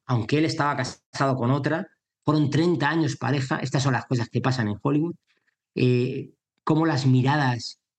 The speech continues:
de amor entre el matrimonio no pueden ser de actores, sino son reales,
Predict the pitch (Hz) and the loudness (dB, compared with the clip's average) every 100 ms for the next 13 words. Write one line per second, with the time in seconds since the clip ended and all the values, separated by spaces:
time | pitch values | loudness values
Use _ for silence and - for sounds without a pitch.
0 | _ 127 135 107 127 151 147 - - _ | _ 2 2 4 2 2 0 -4 -12 _
1 | _ - 127 127 123 120 120 123 135 131 | _ -2 0 2 2 2 2 2 2 0
2 | 123 127 - 113 120 135 131 135 113 - | -2 -4 -4 0 2 2 0 0 0 -2
3 | 120 117 - _ _ _ - 107 110 - | -2 -4 -8 _ _ _ -2 0 0 0
4 | 131 127 139 131 135 - 110 - 131 117 | 0 2 0 -4 -6 -4 -4 0 0 2
5 | 107 113 127 143 147 - | 0 0 2 0 -4 -12